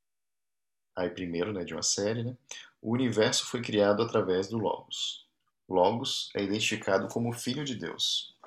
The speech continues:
O Filho de Deus é o Logos do Pai, em ideia e em operação. Todas as coisas foram feitas por ele. O Logos é o primeiro produto do Pai.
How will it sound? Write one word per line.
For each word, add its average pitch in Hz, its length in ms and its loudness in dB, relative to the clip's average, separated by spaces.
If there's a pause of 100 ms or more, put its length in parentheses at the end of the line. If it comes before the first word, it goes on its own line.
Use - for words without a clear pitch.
(360)
O 101 80 -4
Filho 92 220 -2
de 92 160 -4
Deus 104 560 0
é 104 80 2
o 117 80 6
Logos 98 640 4
do 135 120 -8
Pai, - 380 4 (260)
em 95 220 -2
ideia 87 560 -2
e 98 140 0
em 101 160 0
operação. - 680 4 (1700)
Todas 110 260 2
as 95 140 6
coisas 95 320 0
foram 123 240 0
feitas 113 340 2
por 120 200 0
ele. 85 280 -4 (880)
O 107 80 4
Logos 101 800 8
é 107 100 4
o 113 140 6
primeiro 135 500 6
produto 117 460 4
do 123 120 -2
Pai. - 320 6